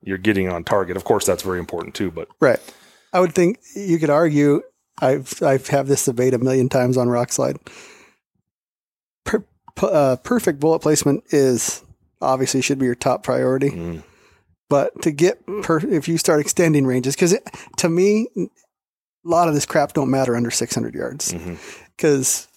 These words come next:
Speaker 2: you can take a lot of stuff off the shelf, and you could take a minute and a half gun, or hell, even a two minute gun, and probably get it done out to five, six hundred yards.
Speaker 1: Mm-hmm.
Speaker 2: Everything compounds once you pass that six,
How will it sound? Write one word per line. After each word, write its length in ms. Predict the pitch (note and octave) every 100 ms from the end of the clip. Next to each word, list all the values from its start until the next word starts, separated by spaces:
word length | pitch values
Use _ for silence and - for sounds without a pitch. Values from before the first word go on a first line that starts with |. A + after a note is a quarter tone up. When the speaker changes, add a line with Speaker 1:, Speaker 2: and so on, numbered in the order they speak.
| -
Speaker 2:
you 160 | D#3+ D#3
can 120 | D3+
take 180 | D3 C3+
a 40 |
lot 220 | C#3 C#3
of 60 | C#3
stuff 260 | D3 C3+
off 180 | C#3 C3+
the 80 | C#3+
shelf, 340 | - C#3+ C#3+ C#3
and 100 | C3+
you 80 |
could 140 | C#3+ C#3
take 180 | C3 B2+
a 80 | A#2+
minute 280 | C#3+ C#3
and 100 | B2+
a 40 | C#3
half 280 | C#3 C#3 -
gun, 260 | C#3 C#3
or 120 | A#2+ E3+ - - _ _ _ -
hell, 180 | D3 C3+
even 140 | C#3
a 60 | C3
two 180 | - F3+
minute 240 | B2+ B2+
gun, 180 | B2+ B2
and 120 | C3
probably 240 | C3+ C3
get 120 | B2 B2
it 120 | B2
done 200 | C3 B2
out 160 | A#2+ B2+
to 40 |
five, 300 | - B2 A#2
six 180 | B2+ -
hundred 220 | B2 A#2
yards. 420 | A#2+ A2+ F#2+ G2
Speaker 1:
Mm-hmm. 800 | F#2+ - - - - - - -
Speaker 2:
Everything 260 | D#3+ D3+ D3+
compounds 680 | E3 D3+ D#3+ D3 A#2+ C3
once 200 | C3+ C3+
you 60 | C3+
pass 360 | - B2+ C3
that 180 | C3 B2+
six, 320 | - C3 A#2+